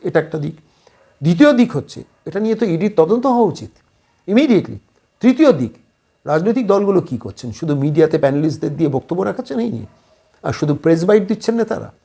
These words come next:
রাস্তায় নেই কেন? এন্টায়ার কলকাতা জুড়ে তো মিছিল শুরু হয়ে যাওয়া উচিত ছিল। মমতা বন্দ্যোপাধ্যায় অপোজিশনে থাকলে সেটাই করতেন, যে দশ কোটি নিয়ে মন্ত্রী মদন মিত্র, মমতা বন্দ্যোপাধ্যায়ের প্রথম দিনের সারথি, যখন ক্ষমতায় আসেননি তখন থেকে মদন মিত্র মমতা বন্দ্যোপাধ্যায়ের সঙ্গে থাকছেন।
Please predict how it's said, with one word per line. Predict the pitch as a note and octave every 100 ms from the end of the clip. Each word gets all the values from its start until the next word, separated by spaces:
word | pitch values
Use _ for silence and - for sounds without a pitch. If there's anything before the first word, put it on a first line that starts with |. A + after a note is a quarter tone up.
| _ _ _ _ _
রাস্তায় | A#2 A#2+ - D#3 C3+
নেই | A#2
কেন? | G#2+ F#2+ F#2+ _ _ _ _ -
এন্টায়ার | G3 A#3 C#4 A#3+
কলকাতা | G3+ G#3+ C4 C#4+
জুড়ে | C#4 C#4
তো | C#4+
মিছিল | A3 -
শুরু | F#4 - D4
হয়ে |
যাওয়া | A#3+ F#3+
উচিত | B2+ B2+
ছিল। | -
মমতা | A#2+ C#3 E3+
বন্দ্যোপাধ্যায় | G3 G3+ G#3 G3+
অপোজিশনে | D#3 F#3 E3+ G#3+
থাকলে | F#3+ G#3+
সেটাই | F#3 G3+ D4
করতেন, | - - - - _ _ _ -
যে | F#3+
দশ | C#3+ F3+ E3+
কোটি | B3 B3+
নিয়ে | C#4
মন্ত্রী | A#3 F3 B3 B3 A#3 A2+
মদন | D3+ F#3
মিত্র, | G#3+ G#3+ - G#2 _ _ -
মমতা | D3+ F3
বন্দ্যোপাধ্যায়ের | G#3 G#3+ G#3+ A3
প্রথম | G#3 F3 A#3
দিনের | A3+ G#3+
সারথি, | - C3+ A2 G#2+ _ _ _
যখন | C#3 E3+
ক্ষমতায় | - D#3+ F#3+ G#3+
আসেননি | G3 A#3+ B3+
তখন | G3+ -
থেকে | G3+ G3+
মদন | F#3
মিত্র | F3+ E3+ E3+
মমতা | D3 C#3
বন্দ্যোপাধ্যায়ের | D3 C#3+ C3+ B2
সঙ্গে | A#2 A2+
থাকছেন। | - -